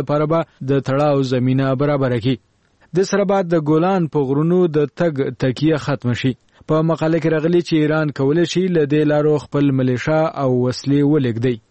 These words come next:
دا په داسې حال کې ده چې د ایران ملاتړ لرونکي شیعه وسلوالې ډلې د دې لارو په اوږدو کې لیدل شوي دي. فارن افیرز مجلې لیکلي چې ایران نه غواړي د دې لارو خوندي ساتلو لپاره خپل پوځیان وکاروي. تهران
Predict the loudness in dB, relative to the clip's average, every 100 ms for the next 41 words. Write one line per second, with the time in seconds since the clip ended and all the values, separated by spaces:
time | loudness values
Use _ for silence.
0 | _ _ -20 -14 -2 0 0 0 0 0
1 | 0 -2 -2 0 0 0 0 0 0 0
2 | 0 0 0 0 0 0 0 2 2 2
3 | 0 -2 0 0 2 2 0 -2 -2 -2
4 | 0 0 2 2 -2 -4 -2 2 2 2
5 | 2 2 2 0 -2 -2 -2 0 0 0
6 | -2 0 0 0 -2 0 0 0 -2 _
7 | _ _ _ -4 0 2 0 0 -2 0
8 | 2 2 0 -2 0 2 2 0 0 0
9 | 0 0 2 2 2 2 2 2 2 2
10 | 2 0 2 2 2 0 0 -2 -2 0
11 | 0 -2 0 0 0 0 0 0 -2 -2
12 | 0 0 0 -2 0 0 0 0 -2 -2
13 | -2 -2 -2 0 -2 -4 _ _ -20 -8
14 | -2 0 0 0